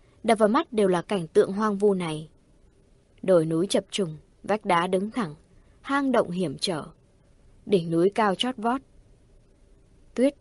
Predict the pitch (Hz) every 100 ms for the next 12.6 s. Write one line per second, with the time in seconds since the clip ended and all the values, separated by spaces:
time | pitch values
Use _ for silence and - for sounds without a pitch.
0 | _ _ - 180 160 170 170 247 - _
1 | _ _ - 180 156 165 165 220 - 190
2 | 254 262 202 190 247 202 151 165 170 196
3 | 196 190 - _ _ _ - _ 240 233
4 | 349 - 254 165 196 277 233 180 151 -
5 | 202 196 185 143 - 165 185 269 - _
6 | - _ _ _ _ - _ _ _ _
7 | - _ 208 196 196 170 175 156 170 147
8 | - 190 160 165 - 214 185 156 156 160
9 | - _ _ _ - - 220 196 294 -
10 | 220 - 180 - 180 170 170 196 196 170
11 | - 214 196 190 - _ _ - 285 294
12 | 247 202 180 - 170